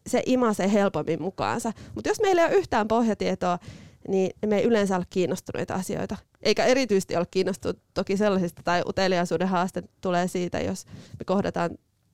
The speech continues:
vastakkaisia mielipiteitä, semmosia, mistä me ollaan tiukasti eri mieltä, niin silloin varsinkin sitä uteliaisuutta pitää herätellä. Koska se vaivan näkö on,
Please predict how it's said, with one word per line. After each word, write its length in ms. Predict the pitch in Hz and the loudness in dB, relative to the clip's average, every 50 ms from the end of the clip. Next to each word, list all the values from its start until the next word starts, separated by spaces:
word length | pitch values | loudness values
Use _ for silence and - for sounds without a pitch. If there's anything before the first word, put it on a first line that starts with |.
| _ _ 185 | _ _ -2
vastakkaisia 800 | 180 175 190 - - 214 - _ - 135 202 - 208 196 214 - - | -2 0 0 -2 -6 -10 -8 _ -2 -2 0 0 0 0 0 -2 -2
mielipiteitä, 720 | - 110 - - 208 - 240 - - 113 - - - - | -2 0 0 0 -2 -4 -6 -6 -6 -6 -6 -6 -6 -8
semmosia, 360 | - - - - - - - | -8 -8 -10 -8 -8 -8 -8
mistä 180 | 214 - - - - | -8 -10 -12 -12 -10
me 60 | - | -8
ollaan 180 | - 175 196 - _ - _ | -6 -6 -6 -8 _ -4 _
tiukasti 420 | 220 208 202 - - - - - - | 0 0 0 -2 -8 -10 -12 -8 -6
eri 200 | 220 214 214 208 208 | -4 -4 -4 -4 -4
mieltä, 260 | 220 208 208 208 - | -2 -4 -2 -4 -4
niin 80 | 196 175 | -6 -4
silloin 380 | - - 202 190 185 190 175 | 0 2 2 2 2 2 0
varsinkin 580 | 180 196 208 214 214 202 - 175 160 - - - | 2 2 2 2 2 0 -2 -4 -4 -6 -8 -10
sitä 240 | - - - - - - | -12 -10 -8 -6 -4 -4
uteliaisuutta 640 | 220 - 233 214 220 220 240 - 262 254 - 247 | -4 -4 -4 -2 -2 -2 -4 -4 -8 -10 -10 -12
pitää 220 | - 240 247 240 240 | -10 -6 -6 -4 -4
herätellä. 460 | 233 247 254 247 - - 254 254 247 - - - - - - - - | -4 -4 -6 -6 -6 -4 -4 -4 -4 -6 -10 -14 -16 -16 -20 -10 -6
Koska 220 | - 269 - 302 | -6 -4 -2 0
se 140 | 320 349 330 | 2 2 4
vaivan 340 | 294 285 254 233 233 285 330 | 4 4 2 2 2 2 0
näkö 220 | 359 349 - 339 | 0 -2 -2 -2
on, 180 | - 254 247 | 0 0 -2